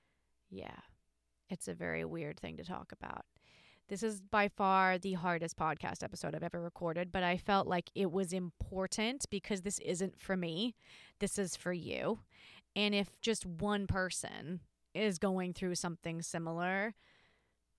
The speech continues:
this helps you know that you're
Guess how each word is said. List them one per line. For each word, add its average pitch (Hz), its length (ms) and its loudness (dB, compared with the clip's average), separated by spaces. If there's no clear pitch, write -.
this 240 160 4
helps 240 340 2
you 196 420 4
know 214 280 6
that 220 120 6
you're 208 300 6